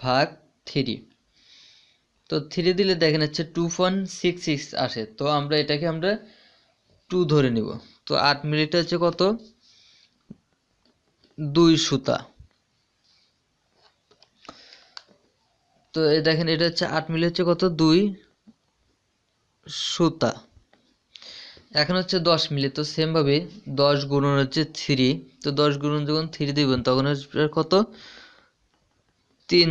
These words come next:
সুতা। এবং বারো দিয়ে যখন তিনকে ভাগ দিবেন, তখন আসবে হচ্ছে গা চার সুতা। এবং ষোলো দিয়ে যখন হচ্ছে গা, ষোলো দিয়ে যখন হচ্ছে তিনকে ভাগ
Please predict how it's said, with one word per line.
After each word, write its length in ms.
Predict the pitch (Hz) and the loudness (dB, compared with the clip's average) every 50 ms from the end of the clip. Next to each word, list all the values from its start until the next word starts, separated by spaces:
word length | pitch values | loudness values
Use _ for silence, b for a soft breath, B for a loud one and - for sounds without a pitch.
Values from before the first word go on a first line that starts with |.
| 156 156 147 | 2 2 0
সুতা। 460 | 143 - - 135 131 - - 120 - - 131 - _ _ _ _ _ _ _ B B B B B B B B B B _ | 0 -2 -2 -2 -4 0 0 0 -2 -2 -4 -12 _ _ _ _ _ _ _ B B B B B B B B B B _
এবং 260 | - 147 143 147 156 156 156 151 143 135 | -4 -2 0 0 0 0 0 -2 0 2
বারো 260 | 156 160 160 160 175 170 | 4 4 6 6 4 4
দিয়ে 200 | 160 175 175 170 | 4 4 4 4
যখন 260 | 165 165 165 185 180 180 170 - | 2 0 0 -2 -4 -4 -6 -4
তিনকে 400 | - 190 190 185 185 180 - 175 151 | -2 -2 0 0 -2 -2 0 0 0
ভাগ 240 | 131 127 131 135 143 139 | 2 2 0 0 0 0
দিবেন, 300 | 139 135 120 120 123 135 156 - - _ _ _ _ _ _ - | 0 0 2 2 2 0 -2 -4 -10 _ _ _ _ _ _ 0
তখন 220 | 143 139 156 156 | 0 2 2 0
আসবে 280 | 160 160 160 156 160 175 | 2 0 0 2 2 0
হচ্ছে 220 | 175 175 - - 151 | 0 0 0 0 2
গা 120 | 160 180 202 214 B B B B B B B B B B B B B _ _ _ _ _ _ _ _ _ _ _ _ _ _ _ - _ | 4 4 2 2 B B B B B B B B B B B B B _ _ _ _ _ _ _ _ _ _ _ _ _ _ _ -20 _
চার 300 | - 165 165 160 160 151 139 135 | 0 2 4 4 4 4 4 2
সুতা। 420 | - - - 139 135 - - 120 - - - - _ _ - - _ _ _ | 0 0 0 -2 0 0 0 -2 -2 -4 -10 -18 _ _ -20 -20 _ _ _
এবং 280 | - 120 139 135 147 151 151 156 | -6 -2 0 2 2 2 0 -2
ষোলো 340 | 147 - - 175 165 175 175 | -2 -2 0 2 2 2 2
দিয়ে 200 | 165 170 175 175 165 | 4 4 2 4 4
যখন 240 | 170 170 - 180 | 2 0 0 0
হচ্ছে 260 | 190 190 190 - - 143 | -2 -2 -2 0 0 2
গা, 140 | 131 127 143 175 190 - B B B B B B B B B B B B B B B B B B _ _ _ _ _ _ _ _ _ _ _ _ _ _ - _ _ _ _ _ _ _ _ _ _ _ _ - | 4 4 4 2 0 -4 B B B B B B B B B B B B B B B B B B _ _ _ _ _ _ _ _ _ _ _ _ _ _ -20 _ _ _ _ _ _ _ _ _ _ _ _ -8
ষোলো 320 | 143 - 170 175 175 185 | -6 0 2 4 4 4
দিয়ে 180 | 175 175 180 170 | 4 4 4 4
যখন 200 | 160 160 160 170 | 4 2 2 2
হচ্ছে 180 | 175 170 - 180 | 0 -2 -2 -6
তিনকে 420 | 175 - 190 185 185 185 - 180 160 | -2 -2 -2 0 0 0 0 0 2
ভাগ 180 | 143 139 139 | 4 2 2